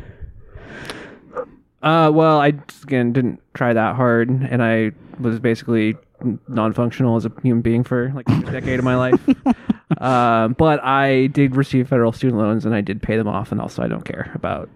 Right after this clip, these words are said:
Speaker 1: other people getting theirs paid off. <laughs>
Speaker 2: Yeah.
Speaker 1: So, or cancel. It's canceled.
Speaker 2: Yeah,
Speaker 1: That's
Speaker 2: that's true. I, there's no, it's just like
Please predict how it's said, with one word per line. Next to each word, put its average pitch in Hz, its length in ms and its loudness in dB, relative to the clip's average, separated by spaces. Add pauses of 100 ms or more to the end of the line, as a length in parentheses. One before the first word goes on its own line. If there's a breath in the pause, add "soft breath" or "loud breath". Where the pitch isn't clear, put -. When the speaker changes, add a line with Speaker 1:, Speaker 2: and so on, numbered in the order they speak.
Speaker 1:
other 107 160 -2
people 110 300 -2
getting 117 240 -2
theirs - 180 -4
paid - 160 -6
off. - 220 -6 (320)
<laughs> 185 320 -2
Speaker 2:
Yeah. 240 280 0 (460)
Speaker 1:
So, 101 180 -10 (260 loud breath)
or 185 160 4
cancel. 196 460 0
It's 127 100 -6
canceled. 143 520 -2 (500 loud breath)
Speaker 2:
Yeah, 156 180 4
Speaker 1:
That's 143 180 2
Speaker 2:
that's - 80 -14
true. 107 260 4
I, - 180 -4 (360 loud breath)
there's 127 280 0
no, 151 400 4 (800 loud breath)
it's 131 100 0
just 156 180 0
like 117 340 0